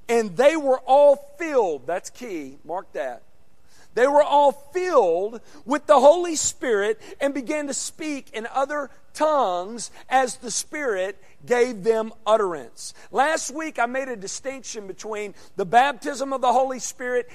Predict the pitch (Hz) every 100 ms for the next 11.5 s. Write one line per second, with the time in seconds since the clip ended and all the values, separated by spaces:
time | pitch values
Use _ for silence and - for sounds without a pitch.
0 | - - 254 254 240 - - 311 277 233
1 | 180 180 202 185 175 - 190 165 - -
2 | - 240 330 294 269 285 302 285 - -
3 | - - 349 - 254 233 - - 196 262
4 | 285 - - 269 226 - 233 - 254 254
5 | - 240 208 - - - 269 277 247 190
6 | 170 - 277 311 - 294 349 359 247 139
7 | - - - - - - - - - -
8 | - 254 311 311 214 285 330 349 339 320
9 | 311 285 247 247 285 285 262 - - -
10 | - 311 285 269 220 180 220 - 226 214
11 | 254 - 202 175 -